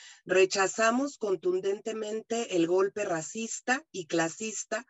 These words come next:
orquestado por la oligarquía peruana el día miércoles siete de diciembre del dos mil veintidós, en contra del presidente Pedro Castillo y de los pueblos de Perú. El presidente Pello-, Pedro Castillo, que fue legítimamente elegido por el pueblo peruano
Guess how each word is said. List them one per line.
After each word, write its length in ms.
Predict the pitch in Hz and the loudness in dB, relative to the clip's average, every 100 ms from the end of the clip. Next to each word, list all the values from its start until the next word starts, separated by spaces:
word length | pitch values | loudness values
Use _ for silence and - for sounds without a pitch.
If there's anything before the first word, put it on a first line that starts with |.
| - - - - | -16 -20 -20 0
orquestado 720 | 202 190 185 175 208 214 233 | 2 4 2 2 2 2 2
por 180 | 202 196 | 0 2
la 80 | 170 | 2
oligarquía 560 | 170 170 165 - 196 | 2 0 -2 -4 -6
peruana 600 | 190 190 180 185 185 214 - _ _ | -2 -2 0 0 0 -4 -12 _ _
el 180 | 180 180 | 2 4
día 180 | 190 196 | 4 2
miércoles 560 | 202 202 214 208 202 | 0 -2 -6 -6 -6
siete 300 | - 190 202 | 0 0 2
de 100 | 196 | 2
diciembre 540 | 160 160 - 180 180 196 | 2 -2 -2 -2 -2 -2
del 180 | 175 156 | -2 -2
dos 180 | 156 | -4
mil 200 | 165 165 | -2 -2
veintidós, 680 | 170 170 165 151 151 139 - _ - - _ | 0 -4 -4 -4 -4 -6 -14 _ -20 -20 _
en 140 | 180 | 2
contra 400 | 175 202 202 226 | 4 2 2 4
del 120 | 220 196 | 4 2
presidente 580 | 170 160 180 190 190 | -2 0 0 0 -2
Pedro 360 | 185 190 185 190 | -2 0 0 -2
Castillo 680 | 170 156 - 226 220 233 277 | -4 -6 -8 -8 -4 -4 -4
y 140 | - 170 | -6 -2
de 140 | 160 | 0
los 260 | 156 147 - | 0 -2 0
pueblos 460 | 202 208 208 185 | 2 2 0 0
de 100 | 160 | -2
Perú. 400 | 151 160 175 311 - - - - _ _ _ _ _ | -2 0 0 -2 -10 -20 -20 -20 _ _ _ _ _
El 160 | 202 190 | 2 4
presidente 540 | 202 190 214 226 254 | 4 2 0 0 -2
Pello-, 380 | - 233 247 240 | 0 0 0 0
Pedro 320 | 240 233 254 | 2 4 4
Castillo, 500 | 247 196 - 240 247 | 2 0 0 -2 -2
que 140 | 247 190 | 0 -2
fue 220 | - 226 | 0 0
legítimamente 880 | 233 208 269 - 240 208 208 220 226 | 0 -2 -2 -2 -4 -4 -4 -4 -4
elegido 420 | 185 - 214 214 | -4 -6 -6 -6
por 160 | 180 165 | -2 -2
el 140 | 165 | -2
pueblo 320 | 175 180 185 | -2 -2 -4
peruano 560 | 170 160 170 175 185 | -4 -4 -2 -2 -4